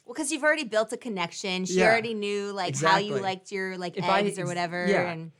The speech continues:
Speaker 2: If, if I had told her, "Actually, by the way, after two years of knowing me, you've been mispronouncing my name, and it's actually Greg."
Speaker 1: <laughs>
Speaker 2: That would be very embarrassing for her, be
Speaker 1: Yeah.
Speaker 2: embarrassing for me.
Speaker 1: Yeah.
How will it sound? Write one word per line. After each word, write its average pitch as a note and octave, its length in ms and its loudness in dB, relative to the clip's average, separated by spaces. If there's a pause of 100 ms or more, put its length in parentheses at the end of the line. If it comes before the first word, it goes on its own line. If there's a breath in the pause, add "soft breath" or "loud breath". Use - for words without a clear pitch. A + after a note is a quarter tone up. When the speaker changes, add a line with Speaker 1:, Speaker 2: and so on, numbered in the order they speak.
(160)
Speaker 2:
If, D#3+ 180 -2
if E3+ 140 -8
I F#3+ 140 2
had F#3+ 200 -2
told G3 320 0
her, D3+ 320 0 (240 loud breath)
"Actually, G3 400 0
by E3+ 440 0
the E3 120 2
way, D#3+ 480 2
after D#3 300 -4
two F#3 160 -8
years F3 280 0
of C#3+ 120 -6
knowing E3 320 0
me, D3 80 0
you've C3 200 0
been D3 140 -2
mispronouncing C#3+ 560 -2
my C3 120 -2
name, C#3 420 0
and B2+ 120 -8
it's A#2 180 -12
actually C3 340 -4
Greg." B2+ 580 0 (160)
Speaker 1:
<laughs> - 260 -10
Speaker 2:
That F3 120 0
would F3+ 100 2
be F#3 100 2
very E3+ 240 4
embarrassing D3+ 500 2
for C3 140 -6
her, G3+ 300 4
be E3 120 0
Speaker 1:
Yeah. F#3+ 120 4
Speaker 2:
embarrassing D3 520 2
for C#3+ 120 -8
me. D#3+ 280 0
Speaker 1:
Yeah. E3 260 -6